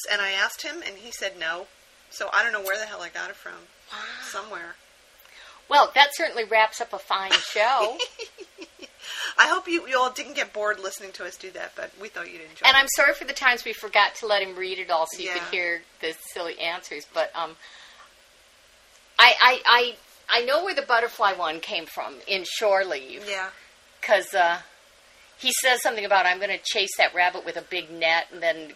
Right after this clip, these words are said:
Speaker 2: you know, that
Speaker 1: Oh,
Speaker 2: kinda
Speaker 1: okay.
Speaker 2: ties into that. But some of the others, the escalator one, of course, I
Speaker 1: Yeah.
Speaker 2: knew was from,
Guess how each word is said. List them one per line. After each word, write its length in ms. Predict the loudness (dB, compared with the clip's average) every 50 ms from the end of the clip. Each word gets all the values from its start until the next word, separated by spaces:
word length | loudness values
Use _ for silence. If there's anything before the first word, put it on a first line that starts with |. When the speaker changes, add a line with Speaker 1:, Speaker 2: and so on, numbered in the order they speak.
| -10
Speaker 2:
you 100 | -10 -6
know, 120 | -4 0 2
that 160 | 4 4 4 2
Speaker 1:
Oh, 140 | 0 -2 0
Speaker 2:
kinda 160 | 0 0 0
Speaker 1:
okay. 100 | 0 0 0
Speaker 2:
ties 260 | 2 2 2 0 -4
into 140 | -12 -12 -4
that. 220 | 0 0 0 0 0
But 180 | -2 -4 -4 -6
some 240 | -8 -4 -4 -4 -4
of 100 | -4 -6
the 140 | -6 -4 0
others, 240 | 0 0 0 -2 -8 -8
the 120 | -2 4 4
escalator 460 | 4 4 4 0 -2 -2 -2 -2 -4
one, 220 | -6 -6 -6 -6
of 120 | -8 -12 _
course, 220 | -8 -8 -8 -6
I 40 | -6 -6
Speaker 1:
Yeah. 180 | -6 -4 -4
Speaker 2:
knew 60 | -4 -6
was 160 | -6 -8 -10
from, 280 | -10 -12 -12 -12 -14